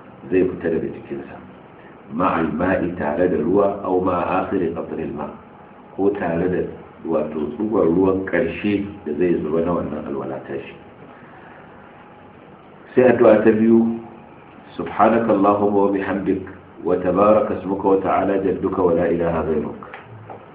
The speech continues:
سبحانك اللهم وبحمدك وتبارك اسمك وتعالى جدك ولا إله، ولا إله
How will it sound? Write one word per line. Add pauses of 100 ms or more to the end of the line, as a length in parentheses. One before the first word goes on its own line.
(140)
سبحانك
اللهم
وبحمدك (220)
وتبارك
اسمك (140)
وتعالى
جدك
ولا
إله، (180)
ولا (100)
إله